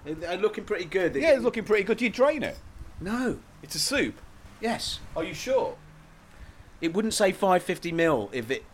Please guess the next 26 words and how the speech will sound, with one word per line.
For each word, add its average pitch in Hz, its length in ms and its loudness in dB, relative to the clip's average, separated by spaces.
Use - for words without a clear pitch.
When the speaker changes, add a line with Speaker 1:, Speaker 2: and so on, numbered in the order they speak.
Speaker 1:
if 127 140 -4
you 120 100 -4
just 123 200 -2
had 120 180 0
to - 80 -6
cook - 360 -6
it 110 60 -2
in 110 180 -2
water 113 340 -2
and 98 80 -2
then 101 100 -2
drain 101 220 -2
the 95 80 -4
water. 95 340 -6
It, 120 180 -6
'cause 110 140 -10
it's 135 100 -8
specific 156 500 -6
about 117 240 -2
how 123 140 -2
much 117 180 -4
liquid. 117 380 -4
It's - 100 -8
definitely 165 400 2
a 147 60 6
ramen, 143 440 2